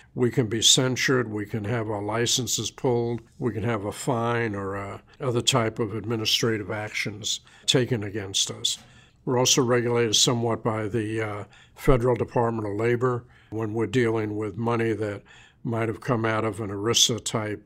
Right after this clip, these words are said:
program and is going into insurance products. That's kinda called a, uh, fiduciary or best interest of the client regulation. The third R is rated. How do you know if the company has the right amount of reserves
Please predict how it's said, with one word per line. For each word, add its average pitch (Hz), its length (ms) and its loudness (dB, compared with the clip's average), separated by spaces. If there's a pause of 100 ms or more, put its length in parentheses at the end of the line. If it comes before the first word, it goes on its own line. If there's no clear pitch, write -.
program 117 640 2
and 101 100 -4
is 104 160 -2
going 107 340 -2
into 104 460 -2
insurance 101 500 -4
products. 107 600 -8 (320)
That's 107 260 -2
kinda 107 280 -4
called 110 420 -2
a, 104 340 -4
uh, 101 140 -10 (220)
fiduciary 104 880 -2
or 98 100 -6
best 104 340 0
interest 110 380 -4
of 127 60 -4
the 104 60 -12
client 107 480 -8 (300)
regulation. 110 760 -4 (400)
The 139 80 4
third 156 380 8
R 110 340 2
is 101 180 2
rated. 110 580 0 (380)
How 147 300 6
do 143 80 4
you 139 220 6
know 107 640 0 (200)
if 123 160 -2
the 135 120 2
company 123 460 2
has 113 240 2
the 123 60 0
right 110 280 0
amount 104 280 -4
of 101 80 -4
reserves 107 800 2